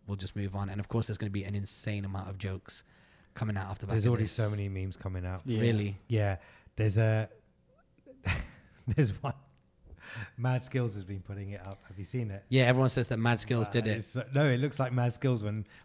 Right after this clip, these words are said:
Speaker 2: Mad Skills was younger.
Speaker 1: Yeah, that's what I'm saying.
Speaker 2: Okay.
Speaker 1: Everyone's saying it's
Speaker 2: Yeah.
Speaker 1: Mad Skills that did it.
Speaker 2: It's,
Speaker 1: Yeah,
Speaker 2: it's brilliant.
Speaker 1: yeah.
Speaker 2: That is so funny. And, like, he, he's obviously taken it as a joke 'cause he's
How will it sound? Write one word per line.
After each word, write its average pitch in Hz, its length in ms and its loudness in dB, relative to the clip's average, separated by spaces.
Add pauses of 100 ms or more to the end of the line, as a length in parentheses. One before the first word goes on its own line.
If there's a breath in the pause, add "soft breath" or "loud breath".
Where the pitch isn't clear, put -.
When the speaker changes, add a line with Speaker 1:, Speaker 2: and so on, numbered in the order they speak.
Speaker 2:
Mad 117 160 2
Skills 104 260 -4
was 95 140 -4
younger. 117 380 0 (420 loud breath)
Speaker 1:
Yeah, 147 160 10
that's 160 100 8
what 160 60 6
I'm - 40 4
saying. 139 120 8
Speaker 2:
Okay. 123 60 4
Speaker 1:
Everyone's 139 180 6
saying 147 140 8
it's 143 100 10
Speaker 2:
Yeah. 143 60 10
Speaker 1:
Mad 123 160 10
Skills 143 260 8
that 117 140 4
did 131 120 6
it. 123 60 4
Speaker 2:
It's, 107 80 2
Speaker 1:
Yeah, 113 200 4
Speaker 2:
it's 107 120 0
brilliant. 110 240 4
Speaker 1:
yeah. 117 120 -2
Speaker 2:
That 120 180 2
is 110 100 -2
so 123 220 2
funny. 123 280 2
And, 131 160 0
like, 127 180 4
he, 156 360 6
he's 131 160 6
obviously 120 260 2
taken 104 300 -2
it 92 40 -4
as 90 80 -2
a 92 60 -2
joke 101 220 0
'cause 90 100 -10
he's 101 200 -2